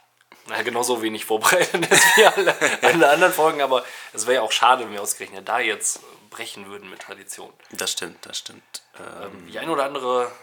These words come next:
Speaker 1: Besonderheit haben wir dennoch in petto.
Speaker 2: Uh.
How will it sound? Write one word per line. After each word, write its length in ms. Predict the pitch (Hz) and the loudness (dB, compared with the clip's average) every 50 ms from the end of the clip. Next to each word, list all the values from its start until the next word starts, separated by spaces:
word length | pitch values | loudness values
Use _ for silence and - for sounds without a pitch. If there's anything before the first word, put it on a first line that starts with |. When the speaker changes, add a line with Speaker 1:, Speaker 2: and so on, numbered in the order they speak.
| - _ _ _ _ _ _ _ _ _ _ _ _ _ _ _ _ _ _ - | -20 _ _ _ _ _ _ _ _ _ _ _ _ _ _ _ _ _ _ -6
Speaker 1:
Besonderheit 760 | 113 107 - - 123 135 127 113 113 117 117 117 120 - - - - - - - _ _ _ _ _ _ _ _ _ _ _ _ | -4 -2 -2 -2 -2 0 -2 0 0 0 0 0 -2 -4 -12 -18 -18 -18 -18 -20 _ _ _ _ _ _ _ _ _ _ _ _
haben 140 | - 113 107 | -14 -12 -12
wir 80 | 104 101 | -10 -10
dennoch 400 | 104 101 101 101 - - - - _ _ _ _ | -10 -8 -8 -8 -10 -10 -14 -20 _ _ _ _
in 120 | 127 104 | -20 -20
petto. 560 | - - 160 165 - 202 208 226 220 - - _ _ _ _ _ _ _ _ _ _ _ _ _ _ _ _ _ _ _ _ _ _ _ _ - | -10 -6 -6 -4 -2 -4 -4 -4 -6 -12 -16 _ _ _ _ _ _ _ _ _ _ _ _ _ _ _ _ _ _ _ _ _ _ _ _ -12
Speaker 2:
Uh. 800 | 113 117 139 160 160 156 143 127 113 101 90 85 85 90 - | -10 -10 -8 -10 -10 -12 -14 -14 -16 -18 -20 -20 -20 -20 -20